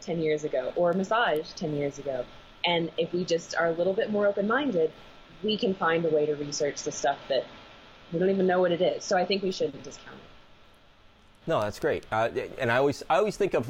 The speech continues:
Speaker 2: I, I did a little acupuncture course when I was in vet school, and our teacher was our large animal surgeon, Art Ortenberger. If you're watching or listening, um, so we did, uh,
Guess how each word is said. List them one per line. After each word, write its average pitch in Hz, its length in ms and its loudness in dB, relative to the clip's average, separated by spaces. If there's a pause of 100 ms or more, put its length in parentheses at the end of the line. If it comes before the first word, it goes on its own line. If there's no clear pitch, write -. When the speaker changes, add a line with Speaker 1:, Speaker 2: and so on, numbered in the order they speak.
Speaker 2:
I, 143 60 4
I 143 40 2 (180)
did 143 160 0
a - 40 0
little 156 200 4
acupuncture 147 640 0
course 139 240 0
when 135 80 0
I 127 60 4
was 110 120 0
in 110 80 -2
vet 147 180 0
school, 113 260 0 (760)
and 110 100 -2
our 110 80 0
teacher 127 380 -2
was 110 400 0 (380)
our 120 100 2
large 117 240 2
animal 110 400 0
surgeon, 135 420 -2 (600)
Art 165 200 2
Ortenberger. 151 500 2
If 113 120 -2
you're 151 120 2
watching 151 420 0
or 127 60 2
listening, 135 400 0 (360)
um, 110 320 -2 (360)
so - 120 -6
we 139 100 2
did, 143 240 2
uh, 120 420 2